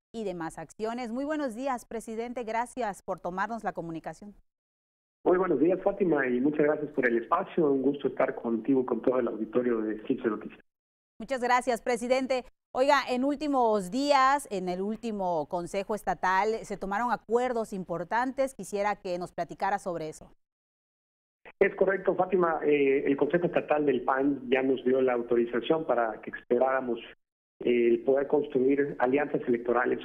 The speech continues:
Speaker 2: con otros partidos políticos, excepto con Morena y sus aliados, que también fue un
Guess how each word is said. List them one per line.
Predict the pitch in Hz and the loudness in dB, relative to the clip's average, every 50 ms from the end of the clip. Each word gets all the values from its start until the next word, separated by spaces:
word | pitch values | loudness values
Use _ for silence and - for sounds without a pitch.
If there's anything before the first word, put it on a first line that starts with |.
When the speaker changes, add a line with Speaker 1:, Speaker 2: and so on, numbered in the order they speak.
| - - | -12 -6
Speaker 2:
con | - 123 120 123 | -2 0 2 4
otros | 139 156 151 - 147 143 - | 2 2 2 -2 -4 -2 -2
partidos | 131 127 - - 143 139 - | -4 -4 0 2 2 2 2
políticos, | - 131 123 123 120 123 120 - - 123 - - - - _ _ _ _ - | 0 0 0 0 0 -2 -4 -2 -2 -4 -4 -6 -12 -18 _ _ _ _ -4
excepto | 139 143 156 156 - - | 0 0 0 0 0 0
con | - 151 131 | 0 2 2
Morena | 135 135 139 151 147 131 | 2 2 2 2 2 0
y | - | 0
sus | - - 117 | -2 -2 -2
aliados, | 110 107 104 104 101 101 - | 0 0 0 0 -2 -4 -6
que | - - | -8 -4
también | - 117 120 127 131 127 | 0 2 2 2 2 0
fue | - - 127 123 123 117 | 0 0 0 2 2 2
un | 117 120 120 117 120 117 123 | 0 0 0 0 0 -2 -2